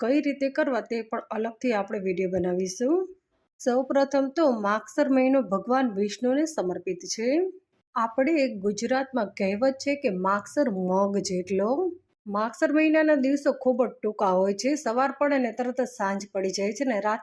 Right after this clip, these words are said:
ખૂબ જ મોટી હોય છે. એક વર્ષમાં આપણે બાર મહિના હોય છે. માગસર મહિનો બધા કરતામાં મોટામાં મોટો મહિનો ગણવામાં આવે છે. રામાયણમાં વાલ્મીક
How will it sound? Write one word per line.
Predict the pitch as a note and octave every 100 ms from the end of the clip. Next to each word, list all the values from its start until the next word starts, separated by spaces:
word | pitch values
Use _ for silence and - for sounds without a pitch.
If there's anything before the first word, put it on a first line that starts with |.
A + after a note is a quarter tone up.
| -
ખૂબ | A3 A3
જ | A#3 F#3+
મોટી | F#3 F3+ F3+
હોય | F3+ F#3
છે. | A#3 C4 F4 E4+ - _ _ _ C4
એક | D4 D4+
વર્ષમાં | C#4+ C#4+ D4 D4 C4+ -
આપણે | A#3+ C4+ C4 F#3+
બાર | F#3 G3 F#3+
મહિના | F3+ F3 F#3 F3+ E3+
હોય | F3+ G3
છે. | G3 C#4 G3+
માગસર | F#3+ G#3+ - C#4+ C#4
મહિનો | C#4 C#4
બધા | A3 G#3 A#3 B3
કરતામાં | B3 B3+ B3+ B3 G3+
મોટામાં | G3+ G#3+ A3+ A#3 G3+
મોટો | G3+ G#3+
મહિનો | G3 F3+ G3 B3+
ગણવામાં | F#3 F3+ F3 F3 F3
આવે | F3 F#3+ F#3
છે. | A3+ C#4+ F#4 F4+ _ _ _ _ _ _ A#3+
રામાયણમાં | C4+ D4+ D4 C#4+ D4 D4+ F#3
વાલ્મીક | F#3+ G#3 B3 C4+ D4+